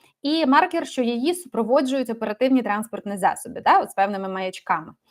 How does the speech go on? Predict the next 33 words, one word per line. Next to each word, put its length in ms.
І 220
далі 540
ви 140
повинні 400
уявити 1080
собі, 460
уявити 720
цю 200
колону, 680
тому 280
що 300
у 40
вас 280
у 60
всіх 540
є 280
досвід 680
водійський, 600
навіть 320
якщо 300
ви 100
ніколи 440
не 120
сиділи 400
за 120
кермом. 440
Після 220
цього 380
ви 160
читаєте 600
відповіді. 560
Давайте 420
перевіримо. 680